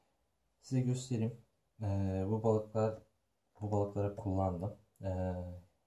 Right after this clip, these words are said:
yaklaşık beş gündür falan.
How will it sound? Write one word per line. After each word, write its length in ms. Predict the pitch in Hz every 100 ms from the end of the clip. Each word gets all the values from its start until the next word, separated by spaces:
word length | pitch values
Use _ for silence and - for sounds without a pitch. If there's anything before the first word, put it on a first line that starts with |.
| -
yaklaşık 560 | 113 - 85 - 110 - _ _ _ _ _ 110
beş 240 | 107 -
gündür 280 | 95 90 87
falan. 440 | - 87 117 131